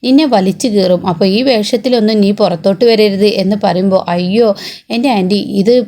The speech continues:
ബാത്റൂം ഡ്രസ്സാണ്, കുളിക്കാൻ ഉപയോഗിക്കുന്ന ഡ്രസ്സാണ്" എന്ന് പറയുമ്പോ, "ആണോ,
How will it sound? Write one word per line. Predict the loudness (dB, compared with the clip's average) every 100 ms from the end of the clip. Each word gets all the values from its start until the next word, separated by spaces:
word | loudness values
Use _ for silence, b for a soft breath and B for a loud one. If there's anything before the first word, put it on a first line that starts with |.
| -2
ബാത്റൂം | -4 -2 0 2
ഡ്രസ്സാണ്, | 2 0 0 0 0
കുളിക്കാൻ | -2 -4 -2 0 0
ഉപയോഗിക്കുന്ന | 2 2 0 0 0
ഡ്രസ്സാണ്" | 0 -2 0 0 0
എന്ന് | -2 -4 -2
പറയുമ്പോ, | -2 0 0 -2
"ആണോ, | 0 0 2 4 4 2